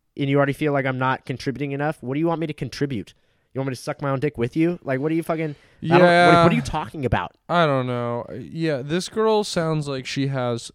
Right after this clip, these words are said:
Speaker 2: a, a, a ton of emotional problems.
Speaker 1: <laughs> Yeah.
Speaker 2: Like a bucket list of emotional problems.
Speaker 1: If he doesn't offer to blow me back within
Speaker 2: Yeah.
Speaker 1: the first thirty seconds of this blowjob, it's like, what?
Speaker 2: Nah, dude, I think,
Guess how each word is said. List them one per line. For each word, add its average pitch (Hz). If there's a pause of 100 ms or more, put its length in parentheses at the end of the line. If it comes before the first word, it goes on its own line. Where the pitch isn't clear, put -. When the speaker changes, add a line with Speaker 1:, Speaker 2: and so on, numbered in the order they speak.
(120)
Speaker 2:
a, 123 (240)
a, 127 (500)
a 131 (140)
ton 143 (460)
of 123
emotional 117
problems. 139
Speaker 1:
<laughs> -
Yeah. 156 (240)
Speaker 2:
Like 156
a 151
bucket 190
list 120
of 131
emotional 127
problems. 113
Speaker 1:
If -
he 151
doesn't 151
offer 135
to 104
blow 123
me 123
back 113 (200)
within 120
Speaker 2:
Yeah. 208
Speaker 1:
the 156
first -
thirty 170
seconds 147
of 131
this 139
blowjob, 123 (220)
it's -
like, 151
what? 147
Speaker 2:
Nah, 175
dude, 165
I 170
think, 226